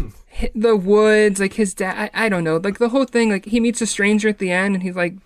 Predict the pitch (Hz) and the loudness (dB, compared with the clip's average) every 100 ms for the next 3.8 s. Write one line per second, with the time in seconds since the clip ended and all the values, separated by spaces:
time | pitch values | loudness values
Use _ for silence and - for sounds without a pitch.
0 | _ - 185 180 190 185 180 170 165 185 | _ -2 0 2 0 -2 -4 -4 -4 -4
1 | 196 175 190 180 - - 180 - 190 185 | -6 -6 -4 -6 -6 -8 -8 -6 -6 -4
2 | 196 185 190 180 107 165 170 - 165 175 | -4 -4 -4 -4 -8 -8 -8 -2 0 0
3 | 170 170 175 - 170 185 175 165 | -4 -8 -10 -6 -4 -4 -6 -10